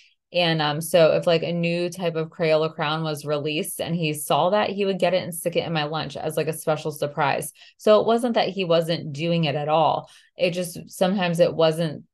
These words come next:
um, at the same time. So, like, my little special something wasn't at the same time as my special, my stepmom's special something. And I couldn't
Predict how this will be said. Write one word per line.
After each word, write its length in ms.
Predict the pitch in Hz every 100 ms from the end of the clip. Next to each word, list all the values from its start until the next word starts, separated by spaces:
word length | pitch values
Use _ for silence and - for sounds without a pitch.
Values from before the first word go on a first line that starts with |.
| _
um, 560 | - 156 147 143 147 165 _ - - _ _ _ _ _ _ -
at 140 | 175 165
the 120 | 170
same 320 | 170 175 156
time. 560 | - 190 165 131 - 165
So, 140 | 175
like, 180 | 156 156
my 180 | 160 180
little 240 | 175 156
special 360 | 160 156 151 151
something 380 | 165 156 151
wasn't 360 | 143 160 156 160
at 120 | 143
the 100 | 156
same 280 | 147 160 151
time 240 | 156 147
as 140 | 147 143
my 140 | 147
special, 580 | 143 - 165 165 - -
my 100 | 151
stepmom's 480 | 143 - 160 151 156
special 320 | - 147 151
something. 480 | 143 147 143 156 147
And 100 | 151
I 120 | 147
couldn't 600 | 147 - 190 185 185 190